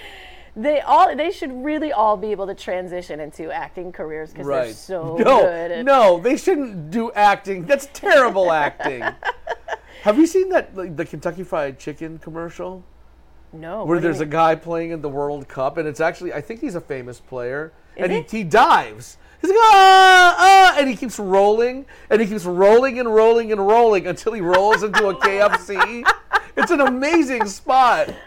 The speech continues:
Speaker 1: Oh,
Speaker 2: And then he
Speaker 1: that's
Speaker 2: gets up and he's
Speaker 1: funny.
Speaker 2: like, "I'd like some chicken, please."
Speaker 1: That's
Speaker 2: Yeah.
Speaker 1: awesome. Good on him for
Speaker 2: Right.
Speaker 1: being a, you know, good sport about
Speaker 2: Right.
Speaker 1: himself, and then also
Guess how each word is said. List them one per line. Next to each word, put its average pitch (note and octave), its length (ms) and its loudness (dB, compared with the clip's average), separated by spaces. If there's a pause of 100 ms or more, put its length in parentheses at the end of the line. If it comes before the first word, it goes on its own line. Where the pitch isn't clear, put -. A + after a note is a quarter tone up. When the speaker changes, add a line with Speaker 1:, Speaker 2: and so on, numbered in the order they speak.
Speaker 1:
Oh, C#5 640 4
Speaker 2:
And - 80 2
then A4+ 80 4
he A4+ 60 2
Speaker 1:
that's F3+ 80 -8
Speaker 2:
gets C4+ 180 0
up C#4+ 160 4
and G4+ 140 4
he's G4+ 100 -2
Speaker 1:
funny. C4 60 0
Speaker 2:
like, G#3 120 -2
"I'd G3 120 0
like G#3 120 -4
some F3+ 140 -14
chicken, E3+ 300 -12
please." C#3+ 360 -10
Speaker 1:
That's D5 240 0
Speaker 2:
Yeah. D#4+ 720 2
Speaker 1:
awesome. F#3+ 640 -6
Good F#4+ 260 2
on D4+ 120 2
him D4+ 440 -2 (160)
for D#3+ 160 -2
Speaker 2:
Right. - 100 2
Speaker 1:
being A3+ 300 -6
a, G3 380 -2
you - 100 -12
know, G3 60 -8
good G3 180 -10
sport G#3 240 -6
about F3+ 220 -2
Speaker 2:
Right. C#3+ 180 -4
Speaker 1:
himself, A3+ 440 -4
and F3 120 -12
then F3+ 120 -12
also F#3 500 -8